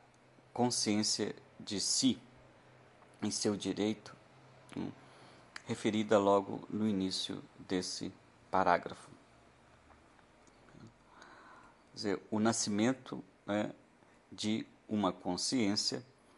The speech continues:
que agora vai poder exercer a sua negatividade. E nesse exercício,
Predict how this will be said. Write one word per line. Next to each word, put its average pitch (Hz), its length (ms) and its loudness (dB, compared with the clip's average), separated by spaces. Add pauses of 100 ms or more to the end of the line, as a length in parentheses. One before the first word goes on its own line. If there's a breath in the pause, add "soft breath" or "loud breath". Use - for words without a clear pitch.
(260)
que - 100 -4
agora 101 560 6 (140)
vai 104 160 4
poder 95 480 2 (240)
exercer 92 640 -2 (1000)
a 90 100 -2
sua 98 500 -2 (160)
negatividade. 95 1080 -2 (2000 soft breath)
E 160 60 0
nesse 120 320 4
exercício, 143 800 0